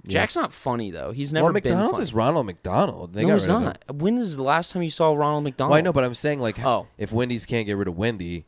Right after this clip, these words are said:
Speaker 2: Well, no,
Speaker 1: McDonald,
Speaker 2: because
Speaker 1: Ronald McDonald was.
Speaker 2: But Ronald was never the first icon. Wendy's always been there.
Speaker 1: That's
Speaker 2: Ronald wasn't
Speaker 1: true.
Speaker 2: always there. Ronald
Speaker 1: It
Speaker 2: was
Speaker 1: was always
Speaker 2: something
Speaker 1: the Arches.
Speaker 2: Yeah,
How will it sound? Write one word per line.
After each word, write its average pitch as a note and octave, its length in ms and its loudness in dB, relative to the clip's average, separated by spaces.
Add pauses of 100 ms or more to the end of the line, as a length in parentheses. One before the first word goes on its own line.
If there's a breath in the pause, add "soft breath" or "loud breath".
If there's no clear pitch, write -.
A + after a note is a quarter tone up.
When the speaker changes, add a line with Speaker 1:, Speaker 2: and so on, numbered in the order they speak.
(320)
Speaker 2:
Well, G3+ 160 12
no, G3+ 160 4
Speaker 1:
McDonald, A#2 380 4
Speaker 2:
because G2 140 2
Speaker 1:
Ronald A2+ 260 2
McDonald G2 540 0
was. F#2 460 0
Speaker 2:
But E3+ 180 8
Ronald D#3 600 2
was C#3 220 0
never C3+ 440 2
the B2+ 240 -2
first - 480 -2
icon. A2 440 0
Wendy's C#3+ 320 -2
always B2 280 2
been G#2+ 180 -4
there. - 200 -10 (160)
Speaker 1:
That's G#2+ 200 8
Speaker 2:
Ronald F3 260 6
wasn't D3 240 4
Speaker 1:
true. F2 80 4
Speaker 2:
always F2 220 4
there. G2 340 0
Ronald C3+ 320 0
Speaker 1:
It E3 40 2
Speaker 2:
was E3 120 2
Speaker 1:
was - 40 6
always G2+ 180 6
Speaker 2:
something F2+ 180 -2
Speaker 1:
the - 60 -6
Arches. F2 640 -2
Speaker 2:
Yeah, D3+ 160 4